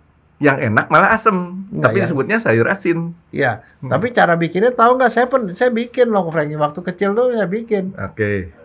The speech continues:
Speaker 1: Kalau nggak salah nih, Dok ya, sawi putih. Eh, sawi putih apa, apa sih? Sawi
Speaker 2: Enggak,
Speaker 1: putih.
Speaker 2: sawi,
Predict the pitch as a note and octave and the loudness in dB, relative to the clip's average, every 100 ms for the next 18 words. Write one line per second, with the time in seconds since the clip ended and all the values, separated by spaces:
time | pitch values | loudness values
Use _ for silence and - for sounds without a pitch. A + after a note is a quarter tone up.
0 | _ F#2+ G2 G2 F#2 - C3 D3+ B2 A2+ | _ -8 -4 -4 -4 2 4 6 4 2
1 | G2 F#2 - F#2+ C#3+ - _ _ _ _ | -4 -6 -4 -4 -4 -10 _ _ _ _
2 | - E2+ G2+ G2 G2+ - C3 C3 _ _ | -6 -4 -4 -6 -10 -6 -6 -6 _ _
3 | _ _ _ _ B2+ A#2 C3 A#2+ F#3 D#3 | _ _ _ _ -6 -4 -4 -6 -2 0
4 | D3 D#3+ D3+ - - F3 B3 A3+ G3+ G#3+ | 0 -4 -8 -8 -4 0 0 4 4 4